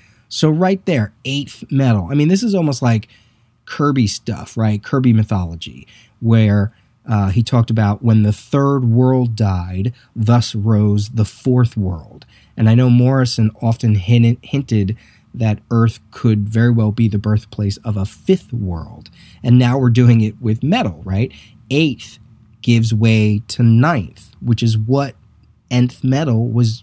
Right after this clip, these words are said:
originally called. It was called ninth metal, but then they shortened it to nth metal. So that's great. Um, along with the Sunblade comes a warning from Diana. She says, "Do not throw it away for the darkness. Be wary of the gods.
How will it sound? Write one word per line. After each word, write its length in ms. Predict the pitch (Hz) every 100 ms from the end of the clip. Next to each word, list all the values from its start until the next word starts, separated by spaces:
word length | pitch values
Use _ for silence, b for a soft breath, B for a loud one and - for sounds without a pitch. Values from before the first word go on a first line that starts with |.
| _ -
originally 580 | 117 131 127 127 127
called. 500 | 120 - 180 135 95
It 100 | 98
was 100 | 101
called 320 | 107 107 101 104
ninth 460 | 101 127 175 -
metal, 360 | 95 90 - - b b b
but 120 | 113
then 120 | 98
they 80 | 95
shortened 420 | 101 143 123 107
it 160 | 98 -
to 220 | 104 95 -
nth 340 | 123 151 -
metal. 360 | 98 82 - -
So 320 | - 98 82 -
that's 220 | 143 123
great. 400 | - 90 - - - b b b b b
Um, 320 | 127 123 120 123
along 300 | 143 160 170
with 120 | -
the 60 | 131
Sunblade 680 | - 143 139 147 139 127
comes 240 | - 107 98
a 60 |
warning 480 | 90 110 131 135 123
from 240 | 123 120
Diana. 500 | 120 120 120 117 117 - b b b
She 160 | - 107
says, 240 | 107 101
"Do 160 | 107 107
not 340 | 110 131 -
throw 260 | - 127 123
it 60 |
away 300 | 120 117 113
for 180 | - 110
the 100 | 110
darkness. 560 | 101 92 - 101 98 - b b -
Be 140 | 101
wary 440 | 95 98 113 127 131
of 140 | 120
the 80 | 127
gods. 520 | 117 95 92 95 98